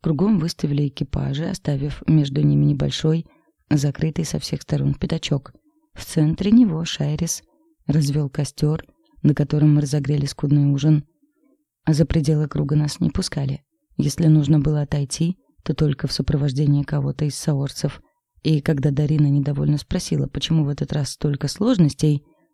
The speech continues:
её муж коротко ответил: «Волки».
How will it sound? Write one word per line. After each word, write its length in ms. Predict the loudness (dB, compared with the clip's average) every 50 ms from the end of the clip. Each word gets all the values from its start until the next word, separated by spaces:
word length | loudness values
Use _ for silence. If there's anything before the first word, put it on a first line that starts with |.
| _ _
её 320 | -4 -2 -2 0 0 2
муж 220 | 2 2 2 2 -2
коротко 440 | -4 -4 -2 -2 -4 -4 -4 -4 -4
ответил: 540 | -4 -2 -4 -4 -4 -2 -2 -2 -4 -4 -8 _ _ _ _ _ _ _ _ _ _ _ _ _ _ _
«Волки». 600 | 0 2 2 0 0 -2 -4 -4 -2 -2 -2 -4